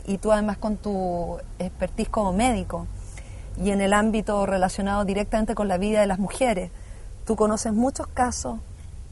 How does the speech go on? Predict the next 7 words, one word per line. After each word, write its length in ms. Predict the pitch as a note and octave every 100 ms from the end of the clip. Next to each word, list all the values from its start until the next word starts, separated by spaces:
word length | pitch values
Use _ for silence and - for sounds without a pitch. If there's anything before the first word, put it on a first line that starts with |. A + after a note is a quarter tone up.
| -
de, 420 | F3 E3+ F3+ E3+ -
además 360 | F3+ F3+ F#3+
de 80 | G#3
confidencias 640 | G#3 F#3+ G3+ G3+ B3+ - G3+
que 80 | F3+
te 100 | -
hacen, 320 | F3 -